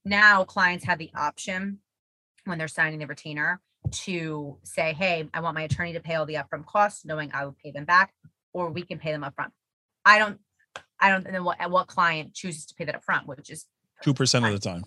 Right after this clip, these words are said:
Speaker 1: Right.
Speaker 2: It
Speaker 1: But
Speaker 2: happens, like, literally almost
Speaker 1: Right.
Speaker 2: never.
Speaker 1: And I'm not saying that that client should, should,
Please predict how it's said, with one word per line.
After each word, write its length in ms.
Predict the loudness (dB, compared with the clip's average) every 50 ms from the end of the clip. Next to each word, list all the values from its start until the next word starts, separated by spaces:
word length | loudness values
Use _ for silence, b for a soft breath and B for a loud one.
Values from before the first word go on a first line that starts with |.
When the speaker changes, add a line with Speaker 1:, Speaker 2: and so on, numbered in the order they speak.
| _ 2
Speaker 1:
Right. 240 | 2 2 2 0 -12 -14 -8
Speaker 2:
It 60 | 0
Speaker 1:
But 20 | 6
Speaker 2:
happens, 340 | 8 10 10 8 6 2 0
like, 220 | 0 -2 -2 -6 -16 -20 _ -14
literally 500 | -8 -4 0 2 4 4 4 4 2 0
almost 240 | 0 -2 -2 -4 -2 -4
Speaker 1:
Right. 120 | -4 -4
Speaker 2:
never. 100 | -4 -6 0 2
Speaker 1:
And 100 | 4 4
I'm 60 | 6
not 160 | 4 2 2
saying 180 | 2 -2 -2 0
that 100 | 0 2
that 160 | 2 2 2
client 280 | 2 -2 -4 -4 -4 -6
should, 320 | -12 -10 -6 -6 -6 -6 -8 _ _
should, 300 | -20 -14 -8 -8 -8 -8